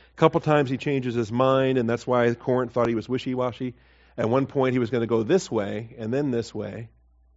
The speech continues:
and then to Rome. But he changed his mind. Um, "And having sent into Macedonia two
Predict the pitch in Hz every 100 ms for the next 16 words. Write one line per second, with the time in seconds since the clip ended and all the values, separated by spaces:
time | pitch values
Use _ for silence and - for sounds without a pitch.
0 | _ _ _ _ _ _ 110 123 131 107
1 | 101 98 98 113 _ _ _ - 269 285
2 | 170 165 165 135 98 - _ _ _ _
3 | _ _ _ _ _ _ _ _ _ _
4 | _ _ _ _ _ _ _ _ _ _
5 | _ _ _ _ _ _ _ _ _ -
6 | _ _ _ _ - 139 135 120 104 110
7 | 120 - _ _ _ _ _ _ _ _
8 | _ _ - _ - 120 160 175 156 -
9 | 165 196 185 160 170 170 151 143 156 123
10 | 120 - - 247 170 117 151